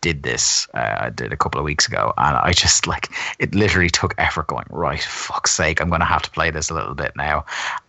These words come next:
And that's a game that I was, even after I platinumed it,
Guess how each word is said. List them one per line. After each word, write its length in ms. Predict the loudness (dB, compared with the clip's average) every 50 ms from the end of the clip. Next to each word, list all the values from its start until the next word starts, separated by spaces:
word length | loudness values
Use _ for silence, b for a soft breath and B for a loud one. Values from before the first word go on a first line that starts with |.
| _ 2
And 380 | 4 4 2 0 -2 -2 0
that's 200 | 0 0 2 0
a 60 | -2
game 360 | 0 0 0 2 0 0 0 0
that 220 | 0 0 -2 -2 _
I 200 | -2 0 0 0
was, 280 | -2 -2 -4 -6 -6 -4
even 220 | -4 -2 2 4
after 220 | 4 4 4 2 0
I 80 | 0
platinumed 680 | 0 -6 -8 0 4 4 4 4 0 -4 -6 -6 -6 -8
it, 180 | -8 -8 -10